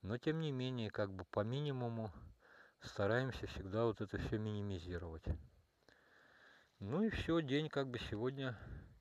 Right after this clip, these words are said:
прошёл. С утра до вечера удалось поработать без дождя. Ну, там моросило иногда, но это фигня полная.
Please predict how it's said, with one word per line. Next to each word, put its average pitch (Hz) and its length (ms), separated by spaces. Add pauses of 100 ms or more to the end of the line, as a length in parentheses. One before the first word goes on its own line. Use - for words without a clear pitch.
(640)
прошёл. 92 560 (360)
С - 40
утра 107 280
до 98 120
вечера 131 520 (880)
удалось 98 460
поработать 101 640 (1120)
без 95 260
дождя. 104 420
Ну, 127 420
там 101 280
моросило 131 680 (120)
иногда, 98 460
но 127 240
это 107 360
фигня 101 360
полная. 78 500